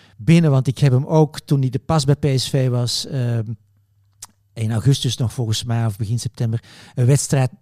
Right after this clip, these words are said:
met jong P S V zien spelen op T V. Toen was hij heel slecht,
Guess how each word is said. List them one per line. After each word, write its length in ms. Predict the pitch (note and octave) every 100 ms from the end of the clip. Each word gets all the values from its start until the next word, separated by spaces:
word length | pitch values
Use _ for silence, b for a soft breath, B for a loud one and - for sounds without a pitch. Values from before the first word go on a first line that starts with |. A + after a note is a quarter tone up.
| _ -
met 120 | -
jong 320 | A2+ C#3+ F3
P 60 | E3+ C#3+
S 160 | C3 -
V 260 | C3+ C3
zien 160 | A2+ A#2+
spelen 420 | - C3 B2+ C3
op 100 | B2+
T 60 | C3 A2
V. 240 | A#2+ C3 D#3 B B B B B B B
Toen 120 | - B2
was 120 | B2
hij 100 | A2
heel 320 | G2 C#3 F#3
slecht, 580 | - C#3+ C#3 G3+ - -